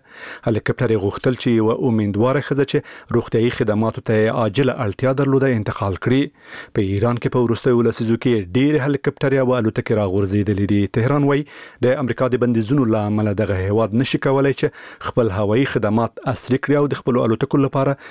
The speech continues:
له لویدیځو هیوادونو پرزې وپیري. اسرائیلي ځواکونو په لویدیځه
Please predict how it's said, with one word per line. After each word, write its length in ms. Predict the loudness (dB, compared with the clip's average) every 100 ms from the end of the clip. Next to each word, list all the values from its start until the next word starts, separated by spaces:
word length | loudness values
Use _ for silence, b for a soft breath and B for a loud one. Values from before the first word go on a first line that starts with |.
| B
له 160 | 0 2
لویدیځو 440 | 2 2 2 0 0
هیوادونو 520 | 2 2 2 0 0 -2
پرزې 300 | -2 0 0
وپیري. 640 | -2 0 0 2 2 0 -4 -20 _ _ _ _ B B B B B B
اسرائیلي 360 | 0 2 2 2
ځواکونو 380 | 2 0 0 2
په 100 | 2
لویدیځه 340 | 2 2 0